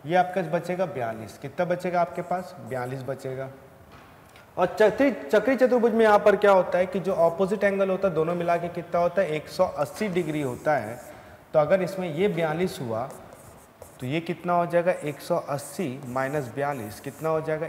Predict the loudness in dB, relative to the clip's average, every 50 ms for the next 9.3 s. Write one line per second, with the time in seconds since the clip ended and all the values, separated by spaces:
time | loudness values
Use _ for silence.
0 | -8 -10 -12 -12 -12 -8 -4 -2 -2 -2 -2 -4 -8 -8 -8 -10 -8 -4 -4 -4
1 | -4 -6 -8 -10 -8 -6 -8 -8 -6 -6 -4 -4 -4 -4 -6 -8 -8 -10 -10 -12
2 | -14 -14 -12 -14 -14 -14 -14 -16 -18 -18 -18 -18 -18 -14 -8 -6 -6 -6 -6 -10
3 | -14 -16 -16 -16 -16 -18 -20 -20 -20 -20 -20 -20 -20 -20 -20 -20 -20 -18 -18 -20
4 | -20 -20 -20 -20 -20 -20 -20 -20 -20 -8 -8 -8 -6 -6 -8 -8 -8 -14 -20 -20
5 | -20 -20 -20 -20 -20 -20 -20 -20 -20 -20 -20 -20 -20 -20 -20 -20 -20 -20 -20 -20
6 | -20 -20 -20 -20 -20 -20 -20 -20 -20 -20 -20 -20 -20 -20 -20 -20 -20 -20 -20 -20
7 | -20 -20 -20 -20 -20 -20 -20 -20 -20 -20 -20 -20 -20 -20 -20 -20 -20 -20 -20 -20
8 | -20 -20 -20 -18 -18 -16 -12 -10 -8 -8 -8 -8 -10 -12 -12 -12 -12 -12 -10 -10
9 | -12 -12 -14 -14 -16